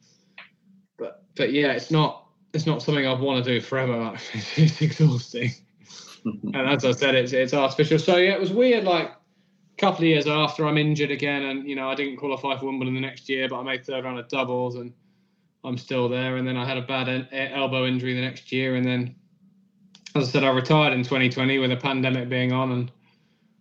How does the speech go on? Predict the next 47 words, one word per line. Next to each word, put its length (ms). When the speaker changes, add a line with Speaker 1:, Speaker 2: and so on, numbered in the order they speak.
Speaker 1:
having 240
no 120
funding 420
again. 340
So 160
I, 180
I 40
was 140
quite, 220
I 80
put 120
on 80
a 100
lot 180
of 100
weight. 260
I 80
was 140
coaching, 460
I 80
was, 180
you 80
know, 160
socializing 760
too 180
much, 240
shall 100
we 100
say. 300
Um, 560
but 160
I 160
had 200
nothing 280
to 60
train 340
for 220
anymore. 320
I 40
kinda, 260
like, 220
lost 420
my 100
purpose 600
a 40
little 180
bit. 300